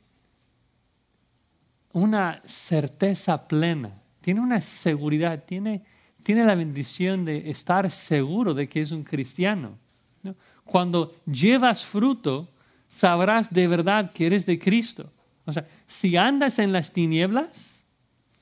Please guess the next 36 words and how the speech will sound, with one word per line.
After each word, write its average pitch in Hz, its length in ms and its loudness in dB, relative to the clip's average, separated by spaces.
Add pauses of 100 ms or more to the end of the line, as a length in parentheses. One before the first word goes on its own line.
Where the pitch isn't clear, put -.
(160)
habrá 180 380 2
dudas 202 460 -2
si - 380 -6
eres 185 220 0
un 185 140 0
hijo 180 280 0
de 143 120 0
luz 202 340 -2
o 139 100 -4
no. 143 280 -4 (720)
Si - 200 -4
andas 240 320 2
en 196 160 2
la 165 120 2
mentira, 170 880 0 (800)
pues 156 180 -4
habrá 247 800 2
dudas 202 440 2
de 156 140 -2
quién 202 200 0
es 208 120 0
tu 196 140 -2
padre. 160 400 2 (320)
Porque 139 320 -6
si 156 160 -6
te 151 140 0
portas 294 480 0
como 160 340 -2
el 143 140 -2
padre 175 340 0
de 156 140 -2
mentiras, 160 800 0 (400)
como 147 140 -8
que - 140 -6
hay 175 140 2
un, 196 260 -4